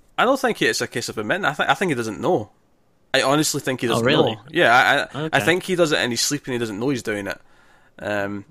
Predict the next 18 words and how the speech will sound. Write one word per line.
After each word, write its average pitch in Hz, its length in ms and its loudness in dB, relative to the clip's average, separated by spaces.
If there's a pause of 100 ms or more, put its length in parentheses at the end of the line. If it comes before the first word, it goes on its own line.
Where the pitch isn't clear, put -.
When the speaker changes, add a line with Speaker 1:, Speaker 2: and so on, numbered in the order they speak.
(680)
Speaker 1:
uh, - 100 -2
Speaker 2:
Right. 170 260 2
Speaker 1:
you 175 80 4
know, 156 80 6
the 147 80 0
whole 151 140 6
idea 131 260 4
of 120 60 0
it - 160 -2
comes 127 260 -4
at 95 60 -8
night 110 320 -4
being, 110 260 -2
like, 101 100 -6
you 113 80 -6
know, 113 80 -2
maybe 113 440 0
it's - 420 -6